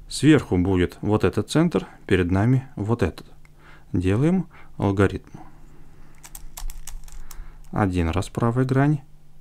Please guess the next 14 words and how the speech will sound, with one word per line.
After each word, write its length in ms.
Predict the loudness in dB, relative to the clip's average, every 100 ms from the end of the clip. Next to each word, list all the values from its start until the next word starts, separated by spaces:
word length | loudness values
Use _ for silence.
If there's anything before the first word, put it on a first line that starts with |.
| -20 -4
Этот 260 | -2 -2 0
центр 280 | 0 0
поднялся 460 | -2 0 2 2 0
сюда. 500 | -6 -2 0 2 0 -10 -20 -20 -20 -20 -20 -20 -20 -16 -12
Второй 500 | -8 0 4 6 4
раз 260 | 0 -2 -8 -8 -10 -4
правая 360 | 0 2 0 2
грань. 320 | 2 2 -2 -12 -16 -14 -12 -14 -14 -20 -18 0
Поднялся 500 | 0 2 2 2 2
на 160 | 2
это 140 | 2 2
же 100 | 4
место 320 | 2 0 -6
следующий. 600 | 0 2 2 -2 -6